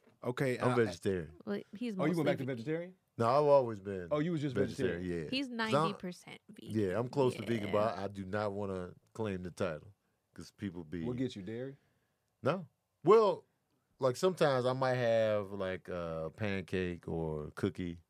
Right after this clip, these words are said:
Speaker 2: that could have milk in there, butter.
Speaker 1: Okay.
Speaker 2: And I'll
Speaker 1: All
Speaker 2: just
Speaker 1: right.
Speaker 2: be like, "Man, give me that."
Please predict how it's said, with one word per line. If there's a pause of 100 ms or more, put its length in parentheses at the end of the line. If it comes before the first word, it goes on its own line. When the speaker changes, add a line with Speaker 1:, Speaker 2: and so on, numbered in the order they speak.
(560)
Speaker 2:
that
could
have
milk
in
there, (440)
butter. (180)
Speaker 1:
Okay. (100)
Speaker 2:
And
I'll
Speaker 1:
All
Speaker 2:
just
Speaker 1:
right.
Speaker 2:
be
like,
"Man,
give
me
that."